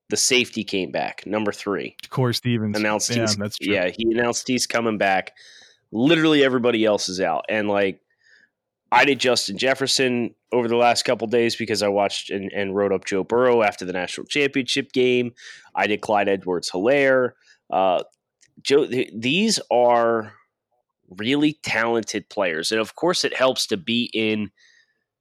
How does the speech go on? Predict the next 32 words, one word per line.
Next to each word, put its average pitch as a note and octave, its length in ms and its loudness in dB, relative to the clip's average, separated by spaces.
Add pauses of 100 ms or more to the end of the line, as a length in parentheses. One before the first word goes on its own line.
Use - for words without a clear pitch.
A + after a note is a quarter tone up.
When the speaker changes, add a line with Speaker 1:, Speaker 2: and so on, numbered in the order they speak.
Speaker 1:
the A2+ 120 -2
Joe B2 260 4
Brady B2 360 2
style G#2+ 440 2
offense G2+ 640 0 (460)
in G#2+ 220 0
which G#2 340 0 (120)
everybody C#3+ 580 2
seemed C#3 420 0
to B2 100 0 (120)
always B2 340 2
be A#2 320 -2
put, A#2+ 240 0 (160)
put C#3+ 280 4
in A2+ 180 0
the G#2+ 80 0
best A2+ 340 0
position. A2+ 640 -2 (920)
And G#2 580 0 (240)
so C3 360 2
much B2 300 2
of G#2+ 360 0
production A2 720 0
and, G2+ 240 0
and F#2+ 460 -2 (140)
consistent G#2+ 580 -2
production G#2+ 340 -2
on G2 100 0
a F#2+ 40 2
week-to-week G2+ 400 -2
basis G2+ 420 -2
is F#2 360 -4